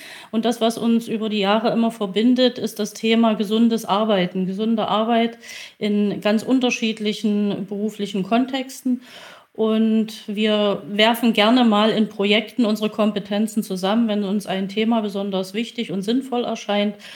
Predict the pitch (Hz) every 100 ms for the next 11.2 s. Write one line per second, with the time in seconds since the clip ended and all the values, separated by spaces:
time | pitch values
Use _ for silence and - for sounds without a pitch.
0 | - - 233 226 208 202 202 202 214 196
1 | 196 185 175 175 233 240 233 214 208 202
2 | - 208 202 202 202 - - - - 202
3 | 202 202 196 190 190 190 180 185 170 175
4 | 175 175 185 175 165 160 160 - 156 160
5 | 151 - _ _ _ 202 190 190 - 185
6 | 175 226 220 202 190 190 190 - - -
7 | - 190 196 190 190 196 190 190 - 185
8 | 202 180 175 165 185 185 180 175 185 185
9 | 180 - 196 190 190 180 175 180 180 185
10 | 170 175 180 160 151 147 160 - 156 156
11 | 165 -